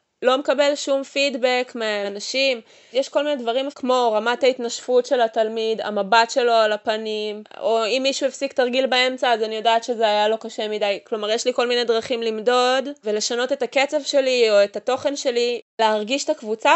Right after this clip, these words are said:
ולהיות ניזונה מהם. באונליין אין את הדבר הזה. אתה צריך לבוא הרבה יותר ממוקד. כאילו, הנושא פה של פרוגרשנים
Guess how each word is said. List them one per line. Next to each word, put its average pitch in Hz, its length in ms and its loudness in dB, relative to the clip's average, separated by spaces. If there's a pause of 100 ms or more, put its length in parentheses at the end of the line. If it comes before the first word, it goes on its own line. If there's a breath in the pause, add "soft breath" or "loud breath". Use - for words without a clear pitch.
(160)
ולהיות 233 320 0
ניזונה 226 420 -2
מהם. 196 380 -4 (300)
באונליין 285 680 2 (280)
אין 277 180 2
את 294 80 -2
הדבר 214 380 4
הזה. 233 320 2 (760 loud breath)
אתה 226 140 -4
צריך 254 240 -2
לבוא 254 440 2
הרבה 214 260 -2
יותר 254 220 0
ממוקד. 214 600 0 (540)
כאילו, 269 160 2
הנושא 254 380 0
פה 330 80 -4
של 247 180 0
פרוגרשנים 254 880 -2